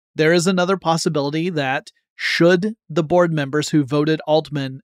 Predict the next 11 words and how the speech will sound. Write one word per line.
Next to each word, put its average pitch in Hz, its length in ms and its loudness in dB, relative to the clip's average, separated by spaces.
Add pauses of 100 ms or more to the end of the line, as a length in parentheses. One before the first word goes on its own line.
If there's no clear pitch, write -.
out 147 400 -4 (240)
step - 360 -2 (100)
down, 156 580 -2 (400)
Altman 170 380 0
would 156 140 0
return 143 300 -4
to 135 80 -10
the 131 60 -12
company 131 360 -10
as 127 100 -10
C - 180 -8